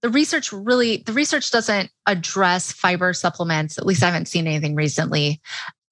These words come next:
So really the best practice is just normal meals, lots of hydration. I wouldn't, like, try to go to supplementation. Now, if you have a kid in daycare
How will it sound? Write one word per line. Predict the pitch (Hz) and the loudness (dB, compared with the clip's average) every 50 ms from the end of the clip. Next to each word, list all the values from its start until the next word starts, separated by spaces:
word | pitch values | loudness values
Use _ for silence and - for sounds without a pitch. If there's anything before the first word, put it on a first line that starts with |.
| _ | _
So | - - 220 190 185 180 - | 0 4 4 4 4 2 0
really | - 247 302 302 277 269 247 240 | 2 2 4 4 4 4 2 2
the | 202 214 | 2 2
best | 190 196 190 - - | 2 2 0 2 0
practice | 180 185 175 - 175 170 - - | -2 -2 0 -2 -2 -2 -2 -4
is | - 175 - | -8 -8 -4
just | - 175 160 - - - _ | -2 -4 -4 -4 -8 -10 _
normal | 185 180 185 196 208 220 226 220 | -4 0 2 2 4 4 2 2
meals, | 202 180 175 175 170 170 170 170 170 - - - - - - _ _ _ _ _ _ _ _ - | 2 2 2 2 2 2 0 0 -2 -4 -8 -14 -16 -20 -20 _ _ _ _ _ _ _ _ 0
lots | 160 160 - - | 0 2 2 -2
of | 156 - - - - _ | -6 -6 -10 -18 -16 _
hydration. | - - 170 170 - - - - - - - - - - - 165 170 - - - - - - - | -2 0 0 0 0 0 -2 -2 -2 -2 0 0 0 0 -2 -4 -8 -10 -12 -14 -16 -6 -2 0
I | 208 | 2
wouldn't, | 208 226 214 202 196 - - _ | 4 2 2 0 -4 -6 -4 _
like, | - 185 175 160 - - | 2 2 2 0 -4 -8
try | - - 202 | -2 0 0
to | 180 170 | 0 2
go | 165 170 | 0 -2
to | 160 165 | -2 -2
supplementation. | - - - 165 170 - 175 165 165 156 - - - - 165 160 - - - 151 151 - | -4 -2 -2 -2 -2 -2 -4 -4 -4 -4 -4 -2 -2 0 0 0 0 -2 -4 -4 -2 0
Now, | 214 214 | 0 2
if | 196 233 | 2 2
you | 240 220 240 233 226 | 0 0 0 0 0
have | 202 - - - 226 214 220 | -2 -2 0 0 0 2 0
a | |
kid | 196 - 220 202 185 | -2 0 0 2 2
in | 170 170 160 | 0 0 -2
daycare | - 185 180 185 180 - - 247 240 240 247 254 262 254 | 0 0 0 0 0 0 0 2 2 4 4 4 2 0